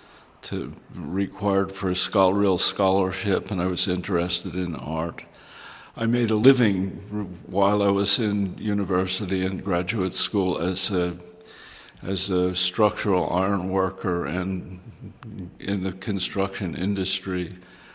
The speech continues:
Um, I had a, a family at a really young age. I had to make a living, so I lived mostly in Jersey. I had a,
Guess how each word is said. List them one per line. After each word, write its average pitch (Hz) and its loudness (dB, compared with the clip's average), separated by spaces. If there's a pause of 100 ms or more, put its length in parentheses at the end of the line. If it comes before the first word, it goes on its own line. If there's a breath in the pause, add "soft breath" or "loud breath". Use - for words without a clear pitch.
(340 loud breath)
Um, 95 -2
I 95 -4
had 113 0
a, 101 2 (360)
a 95 -4
family 107 0
at 95 0
a 95 0
really 98 0
young 90 -2
age. 95 -2
I 110 -6
had 98 -2
to 98 -2
make 95 -4
a 101 -6
living, 98 0
so 104 0
I 101 4
lived 110 -2
mostly 110 2
in 95 0
Jersey. 92 -4 (1400 soft breath)
I 101 -6
had 98 -2
a, 95 -2